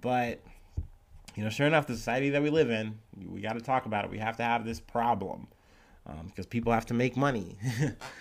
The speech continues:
And it's also a shame, too, that they have to, like, appeal to, like, stakeholders or whatever, people who have a share in these companies, where it's like, "Yeah, you guys have to be, like, supportive of this, too," you know? And it's like, uh, it should just already, you guys are already making way too much money off of this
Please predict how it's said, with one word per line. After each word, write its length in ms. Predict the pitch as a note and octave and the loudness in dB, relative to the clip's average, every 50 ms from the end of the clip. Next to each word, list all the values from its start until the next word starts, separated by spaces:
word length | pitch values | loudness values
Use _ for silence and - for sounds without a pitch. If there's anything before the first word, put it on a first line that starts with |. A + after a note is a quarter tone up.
| - - - | -14 -6 0
And 100 | D3 D#3+ | 2 2
it's 100 | E3+ F3+ | 4 6
also 220 | G#3+ A#3 A#3 B3+ | 4 4 6 6
a 80 | A#3 G#3 | 4 6
shame, 220 | G#3 A3 G#3 F#3 | 6 4 2 2
too, 220 | F3 - G3 G#3+ G3+ | 2 4 4 4 4
that 120 | F3 D3 | 4 4
they 80 | D3+ D#3 | 4 6
have 200 | D3+ D#3 D3 - | 6 6 4 4
to, 80 | E3 C#3+ | 4 2
like, 100 | C#3+ B2+ | 2 2
appeal 300 | B2+ B2+ - - D#3 C#3+ | 0 0 0 2 2 2
to, 80 | C#3+ | 4
like, 240 | C#3 C#3 C3+ B2+ A#2+ | 2 2 2 2 0
stakeholders 920 | A#2 - - - B2 B2+ C#3 C#3 - C#3 C#3 C#3 C3+ C3+ C3+ C3 C3 B2+ A#2 | -2 -4 -6 -2 0 0 0 0 0 2 2 4 4 4 4 4 4 2 2
or 80 | A#2+ A2+ | 2 2
whatever, 360 | A#2 A#2+ B2+ C3 B2 B2+ A#2+ | 4 4 4 4 2 2 0
people 320 | A#2+ - C3 B2 C3 C3 | -2 -4 -6 -4 -4 -4
who 140 | B2 C3 B2+ | -2 0 2
have 180 | B2 A#2+ A#2 G#2+ | 2 2 0 0
a 40 | |
share 280 | G#2+ - - B2 B2 B2 | -4 -4 -2 0 2 2
in 80 | B2 A#2 | 2 0
these 140 | A2 A2+ | -2 -4
companies, 480 | - C3+ C3 B2 A#2+ B2 B2 A#2+ A#2 A#2 | -4 -4 -4 -2 0 0 0 0 -2 0
where 100 | A#2 A2+ | 0 -2
it's 140 | A2 A2 - | -2 0 -2
like, 200 | C3 B2 A2+ - | -2 -2 0 4
"Yeah, 340 | G3 G#3 D#3+ A#2+ G#2 G#2+ - - - - - - - | 6 8 8 8 6 4 0 -6 -18 -20 -20 -18 -12
you 100 | - C3 | -8 -2
guys 220 | C3+ E3 F3+ F3 E3+ | 4 6 6 8 8
have 180 | E3+ E3 D3+ | 6 4 4
to 80 | - D3 | 2 -2
be, 140 | C#3 D3 D3+ | 0 2 4
like, 180 | D3 C#3 - | 4 4 2
supportive 540 | - - C#3+ C#3+ - E3 F#3 F#3 E3+ D3+ C3 | 2 0 0 2 6 6 8 10 10 8 8
of 160 | B2+ A#2+ A2 | 8 6 4
this, 200 | A2+ A#2 A2+ A2+ | 4 2 0 0
too," 300 | - - F#3 F3+ D#3 B2 | 0 2 4 4 4 4
you 160 | A2 G#2+ A2 A2+ | 2 2 0 2
know? 380 | A#2+ C3+ D3 D#3+ E3+ E3 E3 | 4 4 6 6 4 4 2
And 100 | C#3+ B2+ | 0 -4
it's 100 | B2+ B2+ | -4 -2
like, 240 | C#3 C#3 C3+ - - - - - - - - - - - - - - - - | -2 -2 -2 -2 -4 -10 -20 -20 -20 -18 -18 -16 -16 -18 -18 -20 -20 -16 -16
uh, 60 | - B2+ - | -14 -14 -12
it 220 | G1+ G#1 F#2 D3+ D3 | -10 -8 -8 -8 -6
should 120 | - F3 | -6 -6
just 140 | F#3 F#3 E3+ | -6 -6 -2
already, 400 | - E3 F3 F3+ F#3 F#3 E3 C3 | 2 4 4 6 6 6 6 6
you 60 | A#2 | 6
guys 120 | C#3 D#3+ | 4 4
are 80 | D#3+ - | 4 4
already 180 | C3 D3+ D#3 D3 | 4 4 6 6
making 360 | C#3+ D3 C#3+ - C3+ B2 A#2 | 4 2 2 0 -2 -2 0
way 140 | A2+ B2+ C3 | 0 0 0
too 120 | - C3+ | 0 -2
much 140 | B2+ A#2+ A#2 | -2 -2 -2
money 240 | A2 A#2+ B2 A#2+ A2+ | 0 -2 0 0 0
off 180 | G#2+ G#2+ G#2 | 0 -2 -4
of 60 | G#2+ | -6
this 220 | G#2 G2+ G2 - | -10 -10 -12 -14